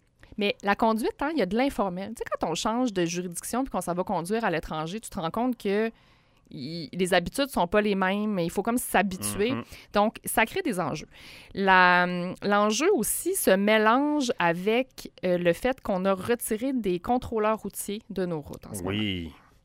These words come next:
Speaker 1: Euh, qu'on a décidé, en fait, il y a eu une, une, une décision du tribunal, euh, administratif du travail, euh, qui a décidé de con-, de confiner les, les contrôleurs routiers à des interventions dans des lieux fixes. Donc, ils n'interviennent plus de manière ad hoc, là, euh, sur,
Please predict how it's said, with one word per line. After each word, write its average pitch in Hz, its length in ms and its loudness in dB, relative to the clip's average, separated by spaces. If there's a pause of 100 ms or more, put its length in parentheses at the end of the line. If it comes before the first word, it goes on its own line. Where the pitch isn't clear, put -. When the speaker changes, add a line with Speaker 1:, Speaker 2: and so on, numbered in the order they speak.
(120)
Speaker 1:
Euh, 160 140 -4
qu'on 180 180 0
a 175 80 4
décidé, 190 440 0
en 226 40 2
fait, 220 160 -6
il - 20 0
y - 40 2
a - 20 2
eu - 20 0
une, 208 220 0
une, 165 640 0
une 170 240 -2
décision 208 840 0
du 170 340 -8
tribunal, 190 680 -2
euh, 160 320 0
administratif 175 960 -4
du - 100 -14
travail, 196 640 0 (560)
euh, 170 180 4
qui - 220 0
a 190 60 6
décidé 196 280 0
de 247 80 -4
con-, 196 320 2
de 180 220 0
confiner 247 480 2
les, 175 340 2
les 175 140 -4
contrôleurs 185 420 2
routiers 214 300 -2
à 226 40 4
des 180 180 0
interventions 175 640 -2
dans 180 180 -2
des 170 160 -2
lieux 180 280 -2
fixes. - 480 -6
Donc, 180 200 -6
ils 185 100 -4
n'interviennent 202 580 0
plus - 180 -4
de 285 60 2
manière 185 500 -2
ad 180 260 -2
hoc, 208 260 -6
là, 180 100 -4
euh, 190 280 0
sur, 175 300 -6